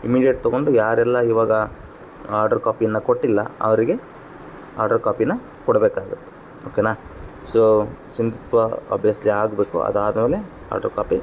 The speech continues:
ಕೊಡಬೇಕಾಗುತ್ತೆ. So, ಒಟ್ಟಿನಲ್ಲಿ ಕೊನೆಯದಾಗಿ ಮುಂದಿನ ದಿನಗಳಲ್ಲಿ ಹುದ್ದೆಗಳು ಭರ್ತಿ ಅನ್ವಯಿಸಲಿವೆ. ಹೀಗಾಗಿ ಈ ಪ್ರಕರಣದಲ್ಲಿ ಸುಪ್ರೀಂ ಕೋರ್ಟ್ ನೀಡುವ ತೀರ್ಪು ಅಂತಿಮ ಆ-, ವಾಗಲಿದೆ.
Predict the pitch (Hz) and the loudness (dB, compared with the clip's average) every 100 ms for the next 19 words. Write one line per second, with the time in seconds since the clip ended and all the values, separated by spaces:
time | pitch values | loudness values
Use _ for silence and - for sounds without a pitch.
0 | - 120 107 - 98 - - - - 117 | 0 2 2 0 -4 -10 -14 -20 -2 4
1 | 110 110 - - - - - 123 117 127 | 4 2 -2 -18 -20 -20 -6 -2 0 2
2 | 139 190 - - 120 123 131 131 135 220 | 2 0 -4 -4 0 2 2 2 0 -4
3 | - - - - - 110 135 147 147 139 | -8 -20 -20 -16 -4 2 4 4 2 2
4 | 135 135 135 123 117 123 123 123 117 - | 4 4 4 2 4 4 6 6 2 -4
5 | - - - - 113 110 110 113 113 - | -4 2 2 4 4 4 2 4 2 4
6 | 117 123 117 123 127 123 117 - 113 135 | 2 4 4 4 2 0 -2 0 2 2
7 | 147 139 120 - - 147 151 143 135 127 | 2 2 2 0 -2 2 2 4 2 2
8 | 123 120 117 123 117 - - 113 117 120 | 4 4 4 2 0 0 -4 0 0 2
9 | 120 107 104 107 - - 92 104 101 101 | 0 0 -2 -4 -6 -6 0 2 4 4